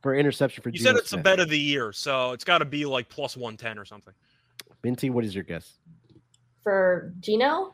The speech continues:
Speaker 3: interception?
Speaker 1: it, yeah.
Speaker 3: Uh, I don't know. I, uh,
Speaker 2: Munaf's trying to sell his
Speaker 3: I'm
Speaker 2: house
Speaker 3: sure
Speaker 2: for it,
Speaker 3: Jesus.
Speaker 2: so it's gotta be a good price, you know?
Speaker 3: Yeah, I, I don't know. I actually, uh, have to lie that I, it's on my screen right now, so I can't not look.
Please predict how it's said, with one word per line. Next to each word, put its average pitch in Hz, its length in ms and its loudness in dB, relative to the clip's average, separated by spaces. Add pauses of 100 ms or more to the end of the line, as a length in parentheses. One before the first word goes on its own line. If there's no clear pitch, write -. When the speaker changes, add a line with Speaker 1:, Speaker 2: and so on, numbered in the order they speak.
(120)
Speaker 3:
interception? 214 440 2
Speaker 1:
it, 226 180 -2
yeah. 98 280 -4 (1300)
Speaker 3:
Uh, 139 380 -8 (840)
I 170 260 0
don't 143 140 -6
know. 107 340 -8
I, 190 360 2 (240)
uh, 160 800 4
Speaker 2:
Munaf's 220 300 2
trying 226 140 2
to 180 60 0
sell 165 240 2
his 131 100 -4
Speaker 3:
I'm - 40 -8
Speaker 2:
house 135 180 2
Speaker 3:
sure 180 100 4
Speaker 2:
for 110 240 -6
it, - 40 -12
Speaker 3:
Jesus. - 60 -12
Speaker 2:
so 139 60 -6
it's 135 100 -6
gotta 175 180 2
be 147 120 0
a 131 40 -2
good 113 160 -10
price, 107 460 -10
you 117 100 -20
know? 113 140 -16 (160)
Speaker 3:
Yeah, 202 680 6
I, 262 260 8
I - 20 12
don't 302 120 6
know. 226 320 10
I 233 160 10
actually, 247 500 6
uh, 208 460 6
have 214 240 -2
to 196 80 -2
lie 175 240 2
that 180 140 0
I, 156 260 2
it's - 200 4
on 202 240 0
my 185 100 0
screen 185 260 -2
right 165 160 -4
now, 156 240 -4
so 208 140 -6
I 156 60 -2
can't 160 320 -8
not 139 240 -10
look. - 240 -14